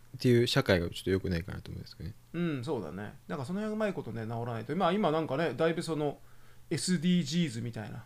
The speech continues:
Speaker 2: まあ、
Speaker 1: はいはいはい。
Speaker 2: いう、なんか環境に関することがいっぱい出てるので、なんかうまいことやれるといいな。で、やっぱりその、目標が結局ね、その、お金を儲ける、利益を上げるっていうのがもう、善として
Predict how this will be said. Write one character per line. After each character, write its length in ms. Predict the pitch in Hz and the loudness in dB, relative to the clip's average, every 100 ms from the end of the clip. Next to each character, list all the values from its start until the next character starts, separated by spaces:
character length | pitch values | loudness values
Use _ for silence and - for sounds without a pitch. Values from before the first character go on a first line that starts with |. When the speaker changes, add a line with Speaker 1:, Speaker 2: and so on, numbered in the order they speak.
| - | -4
Speaker 2:
ま 160 | 139 | -2
あ、 20 | |
Speaker 1:
は 200 | 120 - | -2 -2
い 20 | 156 | 0
は 80 | |
い 40 | 95 | 0
は 60 | |
い。 40 | - | 0
Speaker 2:
い 380 | - - 85 82 | -8 -8 -6 -4
う、 40 | |
な 60 | 147 | -6
ん 40 | |
か 60 | 123 | -6
環 260 | - 170 165 | -2 0 0
境 180 | 170 | 0
に 120 | 165 156 | 0 0
関 200 | 160 156 | -2 -2
す 100 | 156 | -4
る 80 | |
こ 100 | 123 | -4
と 80 | 113 | -4
が 80 | 113 | -4
い 40 | |
っ 20 | 110 | -4
ぱ 160 | 131 | -4
い 40 | 123 | -2
出 100 | 143 | -2
て 100 | 135 | -2
る 80 | |
の 140 | 113 110 | -2 -4
で、 200 | 107 107 | -6 -6
な 100 | 151 | -8
ん 40 | |
か 80 | 127 | -6
う 80 | 127 | -4
ま 120 | 156 | -2
い 60 | 156 | -2
こ 120 | 120 | -4
と 80 | 117 | -4
や 100 | 117 | -4
れ 100 | 120 | -4
る 100 | 120 | -6
と 140 | 120 - | -8 -6
い 100 | 120 | -6
い 40 | |
な。 100 | 117 | -4
で、 80 | 156 | -4
や 80 | 160 | -4
っ 60 | |
ぱ 60 | 233 | -2
り 40 | |
そ 100 | 294 | 0
の、 180 | 151 139 - - - - - | 0 -2 -8 -20 -20 -20 -4
目 260 | 180 - - | -2 -2 4
標 220 | 427 403 | 6 6
が 100 | 381 | 4
結 200 | 311 - | -2 -4
局 220 | 277 - | -8 -6
ね、 240 | 254 254 - | -6 -6 -10
そ 160 | - 156 | -2 2
の、 300 | 147 139 - - - | 2 0 -4 -16 -8
お 120 | - 160 | -2 2
金 260 | 254 277 | 4 4
を 80 | 262 | 4
儲 200 | 220 269 | 4 4
け 120 | 302 | 4
る、 200 | 202 - - - - - - - - - | 2 2 -4 -20 -20 -20 -20 -20 -18 -4
利 160 | 160 277 | 2 2
益 280 | 185 170 | 2 0
を 100 | 147 - | 0 2
上 80 | 156 | 2
げ 120 | 254 | 2
る 40 | |
っ 20 | 269 | 0
て 280 | - - | -4 -4
い 40 | 147 | -2
う 20 | |
の 80 | 127 | 0
が 120 | 123 | -2
も 320 | 131 127 117 - - - - - - - | -2 -2 -4 -10 -20 -20 -20 -20 -20 -10
う、 40 | |
善 300 | 113 208 220 | 6 8 8
と 140 | 180 113 | 4 -4
し 100 | - | -4
て 280 | 123 - | -4 -6